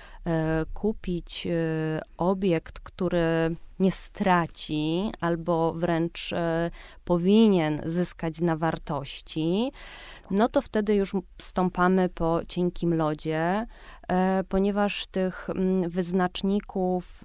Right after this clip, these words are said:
o-, oczekiwań jest więcej. I tutaj, no, ten, e, ta kwestia, mm, gustu musi zejść, e, lekko na, na drugi plan, mm, i powinniśmy może wtedy bardziej kierować się jednak względami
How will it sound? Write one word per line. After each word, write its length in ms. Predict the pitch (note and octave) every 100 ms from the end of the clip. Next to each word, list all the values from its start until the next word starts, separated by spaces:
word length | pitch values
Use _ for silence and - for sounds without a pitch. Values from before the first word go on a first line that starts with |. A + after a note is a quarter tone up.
| -
o-, 140 | - -
oczekiwań 640 | F#3 F3 - F#3 F3 F3+
jest 180 | F3 E3
więcej. 580 | D#3+ D#3 - - - - - - - -
I 80 | F#3+
tutaj, 520 | G#3+ G#3 G#3 G3+ G3+
no, 460 | G3+ F#3+ F#3+ F#3 - - -
ten, 340 | F#3+ F#3 F#3
e, 120 | - F3+
ta 140 | F#3
kwestia, 920 | - - F#3+ - G3 F3+ F3 E3+ E3+
mm, 760 | E3+ F3+ F3+ F3+ F3+ F3+ F3 E3+
gustu 560 | F3+ F#3 - - F#3 F#3 F3+ F3+ F3+ F3+ -
musi 400 | F3+ F#3+ - F#3
zejść, 600 | F3 E3+ E3+ F#3 - -
e, 560 | F3 E3+ E3+ E3+ E3+ E3+
lekko 480 | F3+ F#3+ - - F3+
na, 420 | F3+ E3+ E3+ E3
na 140 | F3 E3+
drugi 300 | F3+ F3 F3
plan, 520 | - E3 D#3+ F3+ G#3+ - - - - -
mm, 220 | F#3 F#3
i 80 | F3
powinniśmy 480 | F3 E3+ F3+ - E3
może 280 | E3 E3+ E3
wtedy 280 | - E3
bardziej 400 | D#3+ D#3+ D#3 D#3+
kierować 440 | D#3+ E3 D#3+ D#3+ D#3+
się 100 | E3
jednak 240 | - D#3+
względami 760 | D#3+ E3 E3 E3+ D#3+ D#3+ D#3+